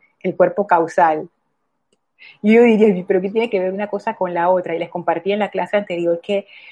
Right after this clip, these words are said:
yo creo que la razón por la cual, por la que estamos viendo esos temas es que el señor Maitreya dice en, en su discurso que ahora nosotros necesitamos darle, cambiar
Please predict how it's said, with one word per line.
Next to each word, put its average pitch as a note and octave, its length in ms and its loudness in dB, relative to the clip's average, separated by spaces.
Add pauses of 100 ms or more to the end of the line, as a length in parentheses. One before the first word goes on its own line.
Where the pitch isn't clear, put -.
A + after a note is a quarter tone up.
(520)
yo A3+ 300 0
creo B3+ 280 2
que G#3+ 80 -4
la F3+ 120 0
razón F3+ 300 -4
por G#3+ 120 -2
la G3 80 -2
cual, D#3 180 -8 (320)
por F#3 160 2
la F3 100 0
que E3 80 -8
estamos F#3+ 320 -4
viendo F#3+ 300 -2
esos F#3 320 -8
temas E3+ 460 -4 (380)
es F#3+ 200 -4
que A#3 220 0
el G3 160 -2
señor F#3 300 -4
Maitreya G#3+ 500 0
dice G3+ 440 -4
en, F3 300 -6
en F3+ 140 -8
su E3+ 140 -8
discurso E3+ 720 -6 (600)
que G3+ 160 4
ahora G#3+ 560 4
nosotros G3 360 -6
necesitamos F#3+ 800 -8
darle, F#3+ 600 -2
cambiar F3+ 640 -4